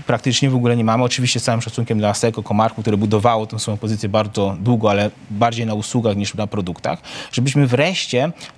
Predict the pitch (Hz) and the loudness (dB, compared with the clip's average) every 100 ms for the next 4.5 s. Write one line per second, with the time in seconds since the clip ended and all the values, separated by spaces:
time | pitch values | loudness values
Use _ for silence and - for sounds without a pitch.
0 | - 127 131 143 147 143 120 139 123 131 | -4 2 2 4 2 0 -2 0 2 2
1 | 131 - - _ - - 110 117 123 143 | 0 -8 -20 _ -12 -2 2 2 4 4
2 | 233 165 120 104 110 101 - 95 92 110 | 2 2 0 0 2 0 0 -4 -2 0
3 | 113 127 127 123 117 117 113 110 110 110 | 2 2 0 -4 0 2 2 0 -2 2
4 | 107 107 - 117 - | 0 0 0 0 0